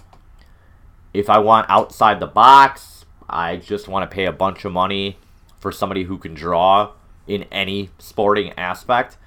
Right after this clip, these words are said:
you have to look at Brock Lesnar. He draws for U F C. He continues to draw for W W E. His quarter numbers on Raw, whether you like him or not, are fantastic according to the company. That's another type of guy where it has that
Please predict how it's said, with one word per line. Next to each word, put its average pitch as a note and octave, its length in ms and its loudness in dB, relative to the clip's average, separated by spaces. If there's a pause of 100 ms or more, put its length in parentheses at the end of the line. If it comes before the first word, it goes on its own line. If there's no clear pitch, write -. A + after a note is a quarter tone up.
(180)
you G2 120 -10
have F#2 260 -4
to G#2+ 80 -6
look G2+ 140 -6
at G#2 100 -10
Brock F#2 280 0
Lesnar. E2+ 440 -8 (360)
He G#2+ 160 -12
draws F2+ 340 0
for F#2 120 -12
U E2+ 180 -6
F C#2+ 80 -14
C. A2 440 -6 (120)
He G#2 140 -8
continues G2 580 -14
to D#2 40 -20
draw F#2+ 280 0
for G2+ 100 -12
W E2 260 -8
W C#2 80 -14 (220)
E. - 60 -16 (160)
His G2 200 -8
quarter A2 440 -6
numbers G#2 320 -4
on E2 120 -6
Raw, F2+ 320 4
whether F2 140 -6
you D2+ 100 -10
like E2+ 280 -6
him G#2 80 -12
or G2+ 60 -8
not, F2+ 220 -4
are E2 100 -8
fantastic E2+ 760 -8
according D2+ 360 -12
to D2 40 -20
the D#2+ 80 -16
company. G2 520 -6 (520)
That's G#2 400 -2
another G2 220 -6
type - 180 -12
of F2 80 -14
guy E2 260 -2
where D#2 220 -8
it - 80 -12
has F#2 200 -6
that F2 220 -10